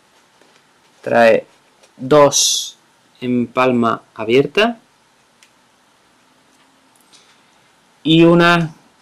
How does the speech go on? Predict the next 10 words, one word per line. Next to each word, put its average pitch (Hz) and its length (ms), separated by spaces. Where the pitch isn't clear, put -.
la 117 300
típica 131 720
de 123 120
Goku 139 520
del 123 220
saludo 120 540
final 127 800
cuando 120 240
se 120 160
va, 156 360